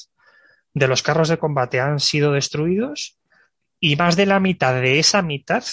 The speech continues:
es decir, un tercio, más de un tercio de hecho, han sido,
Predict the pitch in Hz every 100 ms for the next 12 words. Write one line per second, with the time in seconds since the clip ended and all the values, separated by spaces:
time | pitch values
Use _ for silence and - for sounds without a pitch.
0 | - 156 160 147 143 151 147 165 165 -
1 | 208 - _ _ _ _ - 151 156 165
2 | 143 147 - - 135 135 143 226 - _
3 | _ _ _ _ - 151 147 - 151 160
4 | 151 135 127 120